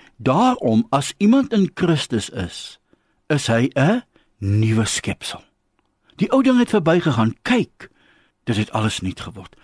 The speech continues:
Of dit is besig om alles nuut te word.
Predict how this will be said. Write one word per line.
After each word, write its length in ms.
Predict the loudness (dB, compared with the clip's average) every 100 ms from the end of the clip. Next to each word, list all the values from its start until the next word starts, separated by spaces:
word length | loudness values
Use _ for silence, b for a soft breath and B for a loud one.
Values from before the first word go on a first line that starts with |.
| b b
Of 340 | -2 -2 -12 _ _ _ _ _ _ _
dit 200 | -6 -4
is 180 | -4 -2
besig 420 | 0 0 0 -2
om 140 | -4 -2
alles 300 | 0 0 0
nuut 220 | -2 -2
te 120 | -4
word. 640 | 0 0 0 -4 _ -18